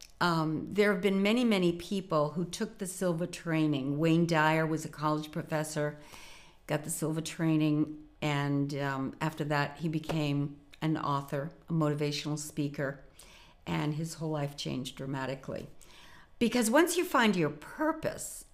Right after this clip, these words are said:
that means you've communicated with your higher self and you get the guidance that you need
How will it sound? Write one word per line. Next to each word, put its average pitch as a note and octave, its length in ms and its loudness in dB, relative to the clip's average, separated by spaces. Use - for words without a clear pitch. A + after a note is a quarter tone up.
that G3+ 240 0
means F#3 360 2
you've F3 360 2
communicated F3+ 720 0
with D3+ 140 -2
your C#3+ 140 0
higher D3 300 0
self - 540 0
and F3 140 2
you E3+ 80 2
get E3 280 -2
the D#3 60 -4
guidance D#3+ 680 0
that - 140 -6
you D#3 140 2
need E3 500 2